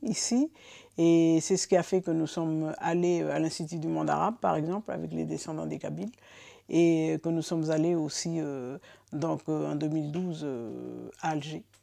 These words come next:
pour présenter, euh, l'exposition Calédoune sur demande, euh, du gouvernement algérien.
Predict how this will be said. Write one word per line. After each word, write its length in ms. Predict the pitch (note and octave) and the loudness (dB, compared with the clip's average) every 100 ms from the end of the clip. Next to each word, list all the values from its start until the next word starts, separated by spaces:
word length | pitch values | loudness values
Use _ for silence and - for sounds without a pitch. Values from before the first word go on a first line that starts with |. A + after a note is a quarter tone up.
| _ _ _ | _ _ _
pour 140 | D3+ | -10
présenter, 600 | D3+ D#3+ D#3 D3 E3+ D#3+ D#3 | -4 -4 -4 -4 -4 -2 -2
euh, 40 | |
l'exposition 580 | D3 - D#3+ D3 - D#3 | -6 -8 -10 -10 -8 -8
Calédoune 540 | D3+ D3 D3 E3 F#3 | -4 -4 -4 -6 -8
sur 180 | - D#3+ | -8 -8
demande, 420 | D3 D3+ D3+ D#3+ | -6 -6 -6 -8
euh, 260 | D3 C#3 C3 | -10 -12 -12
du 120 | C#3+ | -12
gouvernement 420 | D#3 D#3 C#3+ D3 | -12 -10 -8 -8
algérien. 520 | C3+ C#3 D3+ C#3 D#3 | -8 -8 -8 -8 -8